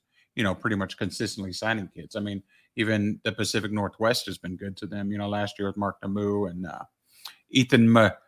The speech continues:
Machowski is how he told me he says his name, you know, guys, uh, you know, from Seattle and, and Washington coming to A and M. So,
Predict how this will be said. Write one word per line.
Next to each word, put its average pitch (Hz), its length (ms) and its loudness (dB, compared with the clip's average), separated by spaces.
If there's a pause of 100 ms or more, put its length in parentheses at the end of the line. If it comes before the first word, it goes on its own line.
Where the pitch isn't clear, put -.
(320)
Machowski 110 880 6
is - 100 -6
how 120 140 6
he 107 60 6
told 104 200 6
me 107 80 6
he - 20 2
says 101 200 4
his 104 60 -2
name, 101 300 2
you 101 80 0
know, 98 200 -2 (560)
guys, 98 360 2
uh, 104 160 6
you 104 100 2
know, 101 100 4
from 98 180 2
Seattle 101 540 2
and, 95 280 -6
and 98 320 -2
Washington 101 540 0
coming 98 260 -2
to 95 60 -2
A - 20 -2
and 98 180 -2
M. 101 200 -2
So, - 280 -2